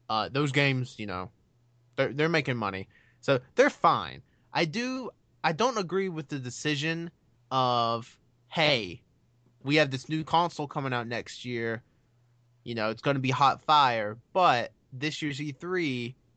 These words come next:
is all about The Legend of Zelda," which is, and let me tell you a reason why I hate that. I hate that because at last year's presentation, they said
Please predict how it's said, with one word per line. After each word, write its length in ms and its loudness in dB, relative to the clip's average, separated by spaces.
is 220 -4
all 220 8
about 220 4
The 100 -2
Legend 260 2
of 80 -4
Zelda," 340 -2
which 220 -2
is, 240 -6
and 240 -6
let 100 4
me 60 2
tell 180 4
you 140 4
a 40 2
reason 280 2
why 140 2
I 40 0
hate 200 -2
that. 180 -10
I 120 0
hate 280 2
that 160 2
because 540 0
at 160 0
last 300 4
year's 140 -4
presentation, 800 -6
they 100 -4
said 280 -2